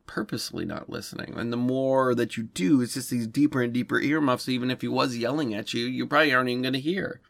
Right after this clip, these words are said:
or not even know to look or what you're looking at.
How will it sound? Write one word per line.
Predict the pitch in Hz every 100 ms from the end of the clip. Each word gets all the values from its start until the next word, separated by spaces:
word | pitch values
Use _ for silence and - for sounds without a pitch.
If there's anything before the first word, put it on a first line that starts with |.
| _ _ _ -
or | 113
not | 123 143
even | 135 127
know | 123 131
to | 123
look | 120 139 - - - _ -
or | 113
what | 123 -
you're | 120
looking | 123 123 117 -
at. | 185 160 - _